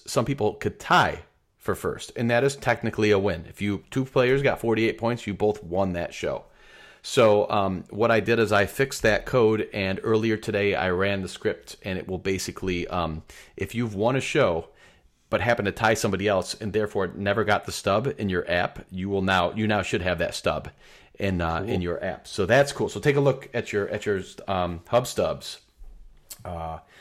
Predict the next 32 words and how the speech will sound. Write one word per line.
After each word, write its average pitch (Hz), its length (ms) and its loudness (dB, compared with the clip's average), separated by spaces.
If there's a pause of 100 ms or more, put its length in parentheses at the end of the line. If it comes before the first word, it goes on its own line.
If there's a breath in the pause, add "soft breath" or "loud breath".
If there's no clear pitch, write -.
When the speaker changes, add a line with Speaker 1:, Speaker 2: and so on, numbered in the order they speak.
(240 loud breath)
Speaker 1:
also, 113 600 0 (360 soft breath)
some 139 360 4
of 113 100 2
the 107 160 2
venues, 87 800 0
like 92 240 0
the 90 60 -6
stadiums, 92 760 -2
were 104 80 0
not 95 260 -4 (200)
characterized 104 760 0
as 98 240 -2
stadiums, 190 680 -4 (760 soft breath)
and 117 200 -2
therefore 127 520 2
you 110 120 2
might 123 180 0
wanna 117 180 0
go 110 140 0
check 110 240 -2
it 101 80 0
out 95 260 0
and 98 180 -4
see 104 160 -6
if 95 120 -4
you've 98 180 -8
earned 92 300 -2
the 95 80 -2
venue 92 440 -2
exploration 120 720 2
badge, - 540 -2 (360 soft breath)
um, 92 360 2